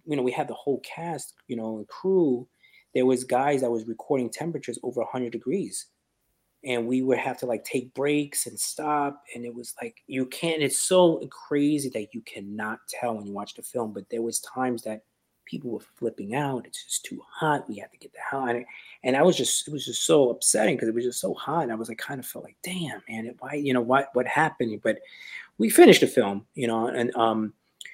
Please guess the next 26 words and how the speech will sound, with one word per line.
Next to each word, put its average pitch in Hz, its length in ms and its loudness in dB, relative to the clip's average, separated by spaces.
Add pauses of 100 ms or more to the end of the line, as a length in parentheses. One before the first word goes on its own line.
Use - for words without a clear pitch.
(800)
we, 190 760 10
we 165 360 10
released 165 400 8
the 175 60 2
film 170 380 6
in 143 40 2
two 170 180 -4
thousand 139 340 6
and 131 100 2
nineteen, 123 720 0 (160)
um, 104 720 -6 (220)
in, 104 920 -6
uh, 104 160 -8
November, 107 640 6
November 117 320 2
twenty-eighth, 107 460 -4
to - 120 -12
be 98 440 -4 (160)
precise. - 480 -2
Amazon 101 560 -6
premiered 101 420 -6
it 98 100 -8
and - 140 -6
stuff - 260 -8
like 104 180 -10
that. 101 280 -6